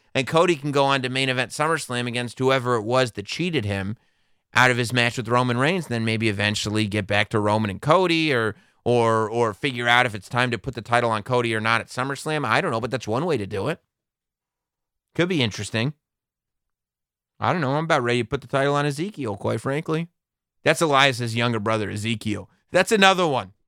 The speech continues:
That's another one where I, it's a fun, it's fun. First week fun, you could call it. They should have a segment called First Week Fun, where it's like, "No, we'll tell him he's Ezekiel, Elias's brother." "Well, he doesn't have a beard.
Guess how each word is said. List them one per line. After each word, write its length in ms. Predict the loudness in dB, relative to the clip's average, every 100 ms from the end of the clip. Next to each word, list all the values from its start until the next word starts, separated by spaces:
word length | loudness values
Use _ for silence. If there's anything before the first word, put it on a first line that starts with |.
| _ _ _ _ _ 2
That's 240 | 2 4
another 320 | 4 6 6
one 220 | 2 2 2
where 240 | 2 2
I, 140 | 0
it's 260 | 0 0 0
a 100 | -2
fun, 380 | -2 0 2 2
it's 180 | -2 -8
fun. 440 | 2 4 4 0 _ _ _ _ _ _ _
First 340 | 0 2 2
week 200 | -2 -2
fun, 340 | 2 2 2 0
you 80 | -4
could 160 | -2
call 280 | 2 2 4
it. 160 | 0 _ -8
They 100 | -6
should 140 | 0
have 120 | 0 0
a 40 |
segment 400 | 2 2 2 -2
called 180 | -2 -2
First 320 | 0 0 -2
Week 200 | -4 -4
Fun, 400 | 0 0 0 -6 _ _ _ _ _ _ _ _ -2
where 180 | 2 2
it's 120 | 2
like, 140 | 2
"No, 220 | 4 4
we'll 160 | 2 -6
tell 240 | 0 0
him 100 | 0
he's 180 | -2 -2
Ezekiel, 720 | -4 -2 -4 -4 -10 -12 -14 -8
Elias's 680 | 0 4 4 2 -2 -8 2
brother." 400 | 4 4 2 -14 _ _ _ _ -14
"Well, 300 | -10 -4 -4
he 140 | -4
doesn't 320 | -4 -4 0
have 100 | 0
a 60 | 0
beard. 520 | 0 2 2 0 -8